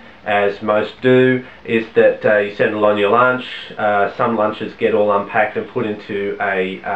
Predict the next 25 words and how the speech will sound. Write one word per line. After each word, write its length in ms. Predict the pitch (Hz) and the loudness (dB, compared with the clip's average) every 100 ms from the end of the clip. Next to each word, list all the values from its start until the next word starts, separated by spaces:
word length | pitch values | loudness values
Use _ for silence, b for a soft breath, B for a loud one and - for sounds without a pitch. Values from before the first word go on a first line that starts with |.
| 90 90 90 - | -4 -4 -8 -8
uh, 300 | 92 87 85 | -6 -4 -6
a 80 | 90 | -4
main 320 | 95 101 98 | -2 -2 -4
sort 160 | 107 | -6
of 80 | 90 | -6
a 20 | |
basket, 640 | 92 110 113 117 - 110 - B B - | -2 2 2 2 -2 -4 -4 B B -4
or 320 | 120 110 107 | 2 4 4
separated 540 | 107 107 113 101 98 95 | 2 0 2 0 0 -2
and 100 | 95 | -6
put 140 | 113 | -8
into 180 | 92 - | -8 -12
the 60 | - - | -20 -4
fridge. 340 | - - - - B B B - | 0 0 -2 -16 B B B -2
Uh, 300 | 107 107 104 | 0 2 2
of 160 | 110 - | -2 -2
course, 360 | 147 120 - 107 | 2 2 2 -6
we 180 | 131 | -2
don't 260 | 123 117 107 | 2 2 2
want, 540 | 110 107 107 - - | 4 4 2 -4 -6
uh, 680 | 123 107 101 101 98 98 95 - | -2 0 0 0 -2 -4 -6 -6
our 240 | 107 127 - | -2 0 2
lunch 320 | 104 104 - | 0 -2 -6
to 100 | 120 | -8
be 400 | 104 107 101 95 | -6 -6 -8 -10